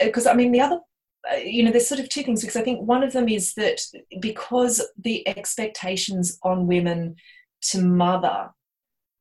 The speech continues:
perhaps make it impossible, you know, sort of even with, you know, sort of the most nurturing sort of care around a child to feel it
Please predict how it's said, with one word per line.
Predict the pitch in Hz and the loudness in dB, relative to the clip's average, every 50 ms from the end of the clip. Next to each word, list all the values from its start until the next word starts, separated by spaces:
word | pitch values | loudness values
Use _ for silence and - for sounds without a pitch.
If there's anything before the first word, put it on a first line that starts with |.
| _ _ - | _ _ -10
perhaps | 196 196 185 185 202 196 - - - - | -8 -6 -4 -2 -2 -2 -2 -2 -2 0
make | 190 180 185 185 | 0 0 0 -2
it | 185 - | -4 -4
impossible, | 185 175 175 - - 190 196 190 - - 214 175 180 175 170 165 160 160 156 156 - _ _ _ _ _ _ | -4 -4 -4 -2 -2 0 0 0 -2 -4 -4 -2 -2 -2 -2 -2 -2 -4 -4 -6 -12 _ _ _ _ _ _
you | - 208 202 | -8 -4 -2
know, | 180 180 | 0 0
sort | 175 - 185 | 0 0 -2
of | 180 175 | -2 -2
even | - 185 190 190 190 190 196 196 190 190 185 180 180 175 | -2 -4 -4 -2 -2 -4 -4 -4 -4 -2 -2 0 0 0
with, | 170 165 170 170 160 160 - - - | 0 -2 -4 -4 -6 -8 -10 -12 -10
you | - 185 | -8 -6
know, | 165 165 | -6 -6
sort | - - | -6 -6
of | - - | -6 -4
the | 170 | -4
most | 170 165 165 160 - - - 175 | -2 -2 -2 -4 -4 -6 -4 -4
nurturing | 175 165 170 175 180 185 180 - - - 175 165 160 | -2 0 2 2 2 2 0 -2 -4 -6 -6 -6 -6
sort | 160 - 160 156 | -6 -8 -8 -10
of | 151 - | -10 -12
care | - - - 165 165 170 175 175 165 160 156 151 151 - - _ _ _ _ - 185 | -12 -8 -4 -2 0 2 4 6 6 6 6 6 4 0 -6 _ _ _ _ -2 0
around | 175 165 165 170 170 170 175 185 185 175 | 0 0 0 0 0 0 0 0 0 -2
a | 180 | -4
child | 175 - - - 165 175 170 165 160 147 127 127 95 98 98 - - - - - - _ _ _ _ _ _ _ _ _ - | -6 -6 -6 -4 -2 0 0 2 0 0 0 -4 -6 -8 -10 -14 -16 -20 -20 -20 -20 _ _ _ _ _ _ _ _ _ -4
to | - - - 208 - | -2 -2 -2 -2 -4
feel | - 214 208 190 180 | -4 -2 0 0 0
it | 180 - 180 170 - | 0 0 -2 -4 -6